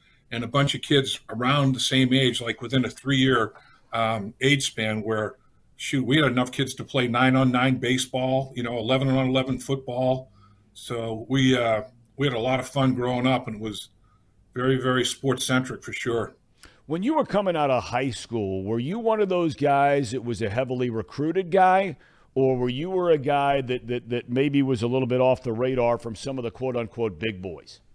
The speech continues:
Speaker 1: I think I was probably in the middle. I mean, I, I don't think I was, like, on everybody's list, <laughs> you know, to, uh, as far as, uh,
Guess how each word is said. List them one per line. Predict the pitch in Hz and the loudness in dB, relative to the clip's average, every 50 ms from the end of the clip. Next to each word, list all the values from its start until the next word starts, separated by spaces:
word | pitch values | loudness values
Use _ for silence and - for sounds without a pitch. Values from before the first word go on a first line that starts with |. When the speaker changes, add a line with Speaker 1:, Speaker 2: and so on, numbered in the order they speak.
| - - _ _ _ - - - _ _ _ _ _ _ _ _ - - _ _ - - - | -20 -20 _ _ _ -20 -20 -20 _ _ _ _ _ _ _ _ -20 -20 _ _ -20 -20 -6
Speaker 1:
I | - | -2
think | - 262 254 | 0 2 6
I | 214 160 | 6 6
was | 143 - | 6 4
probably | - - - 156 156 143 135 139 143 135 | 2 2 2 4 4 4 2 2 2 2
in | 123 113 | 2 0
the | 110 | -2
middle. | 107 110 120 127 143 151 147 - - - _ - - _ _ _ _ _ _ | -2 -2 -2 0 0 -2 -2 -4 -10 -20 _ -20 -20 _ _ _ _ _ _
I | - 120 | -2 2
mean, | 131 131 | 4 6
I, | 139 151 151 - | 6 6 6 4
I | - 147 | 4 4
don't | 160 160 147 - | 4 4 2 0
think | - 151 139 - | 0 0 2 4
I | 131 127 | 4 4
was, | 131 123 117 - - | 4 4 0 -2 0
like, | 123 120 117 113 117 - - - - _ _ _ _ _ _ | 0 2 2 0 -2 -6 -14 -20 -20 _ _ _ _ _ _
on | - 113 110 107 | -6 -4 -2 0
everybody's | 110 113 135 127 120 127 127 113 101 123 123 120 113 107 - - | 0 0 0 0 -2 -2 -2 0 2 2 2 2 0 -2 -4 -4
list, | 110 117 135 127 - - - | 0 2 2 2 2 0 -2
<laughs> | |
you | 127 107 - - - | -4 -8 -6 -2 -2
know, | 139 131 123 120 | 0 0 -2 -4
to, | - - 120 110 98 - - - - - - - - | -6 -6 -6 -6 -6 -6 -10 -20 -20 -20 -20 -8 -4
uh, | 120 117 113 110 110 117 - | -2 0 0 0 0 -2 -2
as | 120 113 | -4 -4
far | - - 131 120 120 123 120 | -4 -4 -2 -2 0 2 2
as, | 117 110 107 | 0 0 -2
uh, | 117 113 110 107 104 | -2 -2 -2 -2 -2